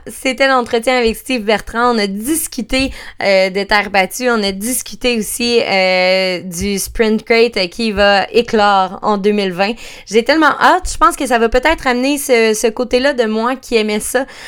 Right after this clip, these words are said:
euh, me rendre du côté des pistes, euh, de dirt, euh, communément appelées en bon québécois. Euh, <laughs> j'ai hâte de voir ça. J'ai hâte de me tenir, euh, à l'affût des informations. Faites la même chose. Vous l'avez entendu.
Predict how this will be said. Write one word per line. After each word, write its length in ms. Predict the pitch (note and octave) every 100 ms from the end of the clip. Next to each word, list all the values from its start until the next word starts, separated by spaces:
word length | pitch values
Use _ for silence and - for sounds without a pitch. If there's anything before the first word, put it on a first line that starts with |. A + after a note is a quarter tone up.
| - G3+
euh, 280 | G3+ G#3 G#3
me 200 | G3+ F#3+
rendre 340 | A#3 B3+ G#3+
du 140 | F#3+
côté 300 | - G#3 A#3
des 160 | A3 G3+
pistes, 340 | A#3+ A#3 -
euh, 220 | G3+ F#3 F#3
de 400 | G3 G3 F#3 G3
dirt, 420 | F#3 G#3 A#3 A3+
euh, 140 | F#3
communément 440 | G#3+ G#3 G3+ G3 G3
appelées 360 | F#3 G3+ G3+
en 100 | F3
bon 220 | F3 G3+
québécois. 400 | G3+ G3 F3 G3 A3+ - - -
Euh, 180 | G3+ F3 A#3+ B3
<laughs> 140 | C4
j'ai 280 | G3+ A#3+ - A#3
hâte 320 | C4+ C4+ C4
de 280 | G#3+ G#3 G#3
voir 340 | F#3+ G#3+ G#3+
ça. 300 | - A#3 A#3+
J'ai 180 | G#3 G3+
hâte 160 | G#3+ G#3
de 120 | G3
me 120 | G3
tenir, 480 | - G#3+ A3 A3+ G3+
euh, 120 | F3+ - - -
à 120 | F#3+ F#3+
l'affût 340 | F#3+ - B3+
des 220 | G#3 G3 G3+
informations. 760 | G3 G3 G3 F3+ F3+ - C4+
Faites 240 | - F4+
la 80 | F#4
même 220 | D4+ C4
chose. 360 | A3+ C#4+ F4+ C#4 G#3+
Vous 100 | G3+
l'avez 320 | C4 C4 C4+
entendu. 540 | C4+ B3+ A#3 G#3+ C4